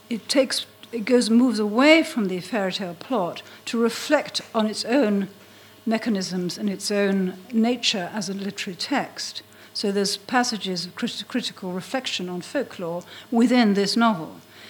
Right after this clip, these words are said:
And I think that is actually something, I mean, she, I don't know how, when she wrote it, it's probably ten years old now. And I think she was really pa-, quite path-breaking in that, 'cause I see that now as a tendency growing, you know, quite a bit, that people step back,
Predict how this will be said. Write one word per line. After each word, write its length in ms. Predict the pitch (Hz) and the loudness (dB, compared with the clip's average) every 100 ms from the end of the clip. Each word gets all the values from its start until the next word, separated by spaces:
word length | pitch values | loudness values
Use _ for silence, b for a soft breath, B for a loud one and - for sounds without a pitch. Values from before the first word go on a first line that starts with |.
| B | B
And 80 | 233 | 4
I 80 | 247 | 4
think 260 | 381 349 | 4 2
that 220 | 294 269 269 | 4 4 4
is 260 | 285 269 226 | 2 2 -2
actually 320 | 196 - 214 | 0 0 0
something, 360 | 240 202 220 | -2 -4 -2
I 20 | 202 | -2
mean, 60 | |
she, 280 | - 247 208 | 0 -4 -4
I 80 | 226 | -2
don't 140 | 277 | 2
know 80 | 254 | 4
how, 260 | 254 220 214 196 | 4 2 0 -4
when 200 | 202 202 | -4 -2
she 200 | 185 - | -2 -4
wrote 300 | 208 202 196 | -4 -4 -4
it, 140 | 175 - | -6 -8
it's 160 | 196 | -8
probably 320 | - 262 220 208 | -6 -6 -4 -8
ten 260 | - 226 | -2 0
years 220 | 202 185 | 0 -2
old 260 | 202 190 170 | -4 -4 -4
now. 240 | 175 170 165 B B B B | -6 -6 -10 B B B B
And 140 | 240 254 | 2 2
I 80 | |
think 160 | 254 440 | 0 -2
she 160 | - 359 | 0 2
was 200 | 349 320 | 0 0
really 200 | 359 349 | 0 2
pa-, 180 | 320 | 2
quite 400 | 330 - 311 320 | 0 0 0 0
path-breaking 840 | - 311 320 311 - 185 170 - 180 | 2 6 6 4 -4 -4 -4 -6 -4
in 120 | 180 | -2
that, 220 | 180 180 | -2 -4
'cause 120 | 220 | -4
I 120 | 233 226 | -2 -2
see 260 | - 302 | 2 2
that 180 | 262 220 | 4 2
now 260 | 233 233 214 | 4 4 2
as 120 | 196 | -2
a 40 | |
tendency 680 | 190 233 214 196 - 180 170 B B B B - | -2 2 2 0 -6 -8 -8 B B B B -4
growing, 560 | 240 214 214 196 208 - - - | 4 6 6 2 -2 -10 -20 -14
you 100 | - | -4
know, 100 | 208 | -4
quite 280 | 202 302 311 | 0 2 2
a 40 | 269 | 2
bit, 380 | 254 214 - | 2 0 -2
that 140 | 196 185 | -14 -6
people 460 | 233 - 208 202 B B | -6 -2 -2 -4 B B
step 440 | - - 311 - - | -6 0 0 0 2
back, 420 | 226 170 127 | 2 2 -6